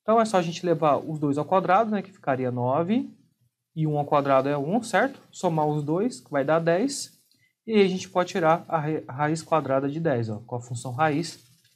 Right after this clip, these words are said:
que eu já expliquei nesse mesmo quadro. Dá três vírgula dezesseis, ó, igualzinho, tá vendo? Então ele calcula direitinho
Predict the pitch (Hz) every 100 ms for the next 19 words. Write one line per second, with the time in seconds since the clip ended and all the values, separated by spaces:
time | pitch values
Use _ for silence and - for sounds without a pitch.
0 | _ - 135 135 - 151 139 131 - 135
1 | 139 156 127 104 117 _ _ _ _ _
2 | _ _ - 202 202 175 170 170 156 147
3 | 165 170 196 220 170 110 113 _ _ _
4 | _ - 143 160 165 135 120 117 117 190
5 | 277 - _ _ _ _ - 175 175 180
6 | 180 170 160 180 214 - 160 175 196